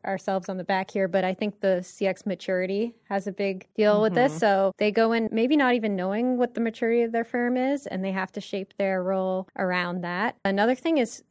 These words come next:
Speaker 1: who their C E O is, even what their relationship with their C E O has a huge effect on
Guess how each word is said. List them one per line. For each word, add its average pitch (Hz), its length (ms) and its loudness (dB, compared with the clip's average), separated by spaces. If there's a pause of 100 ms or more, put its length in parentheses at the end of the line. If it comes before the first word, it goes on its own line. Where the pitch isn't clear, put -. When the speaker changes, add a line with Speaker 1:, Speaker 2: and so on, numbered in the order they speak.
Speaker 1:
who 254 140 0
their 233 140 4
C 226 300 -4
E - 40 -2
O 190 140 0
is, 311 340 0
even 214 260 -4
what 208 140 -4
their 214 120 0
relationship 202 580 0
with 202 100 -6
their 196 120 0
C 196 320 -4
E - 20 2
O 190 100 0
has 202 160 -6
a 190 60 -10
huge 220 640 -4
effect - 440 -8
on 185 380 -6